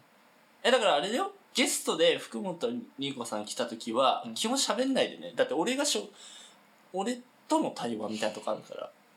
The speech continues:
Speaker 1: まあいいけど、でも、多分高杉困ると思うよ、それ。
Speaker 2: <laughs> で、あの、森七菜来た時も、ちょっと俺、俺メインでやらしてよ、それは。
Speaker 1: 俺は基本、いつでもスマイルしているね。
Speaker 2: <laughs> うざー、こい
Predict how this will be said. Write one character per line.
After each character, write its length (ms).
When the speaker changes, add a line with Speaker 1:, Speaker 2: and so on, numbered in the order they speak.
Speaker 1:
ま 100
あ 20
い 120
い 40
け 160
ど、 120
で 100
も、 240
多 100
分 100
高 260
杉 280
困 280
る 80
と 120
思 120
う 60
よ、 80
そ 140
れ。 100
Speaker 2:
<laughs> 40
で、 100
あ 100
の、 80
森 280
七 180
菜 60
来 80
た 120
時 240
も、 240
ち 140
ょ 20
っ 40
と 120
俺、 280
俺 420
メ 240
イ 120
ン 40
で 60
や 80
ら 100
し 160
て 80
よ、 60
そ 160
れ 80
は。 160
Speaker 1:
俺 160
は 120
基 140
本、 380
い 100
つ 120
で 80
も 120
ス 120
マ 140
イ 100
ル 100
し 100
て 160
い 40
る 100
ね。 260
Speaker 2:
<laughs> 520
う 120
ざ 260
ー、 260
こ 60
い 60